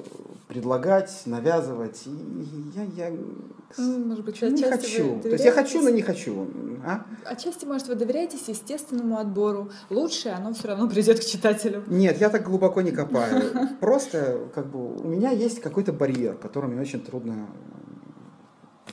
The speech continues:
Speaker 1: преодолевать. Вот этот вот барьер, предлагать себя, это как навязываться. Не люблю это. И... в общем, кончилось тем, что у меня просто друзья мои просто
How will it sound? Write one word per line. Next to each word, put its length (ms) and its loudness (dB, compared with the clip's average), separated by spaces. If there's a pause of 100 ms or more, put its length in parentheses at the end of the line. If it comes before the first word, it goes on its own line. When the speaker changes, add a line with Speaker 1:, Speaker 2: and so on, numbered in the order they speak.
(140)
Speaker 1:
преодолевать. 640 -6 (560)
Вот 160 -8
этот 220 -8
вот 180 -14
барьер, 380 0
предлагать 520 -6
себя, 680 -6 (300)
это 160 -18
как 160 -18
навязываться. 560 -10
Не 260 -6
люблю 260 -2
это. 240 0
И... 220 -8 (880)
в 60 -6
общем, 180 0
кончилось 440 8
тем, 260 2
что 680 0
у 80 -4
меня 240 2
просто 380 -4
друзья 460 -4
мои 220 -6
просто 380 -10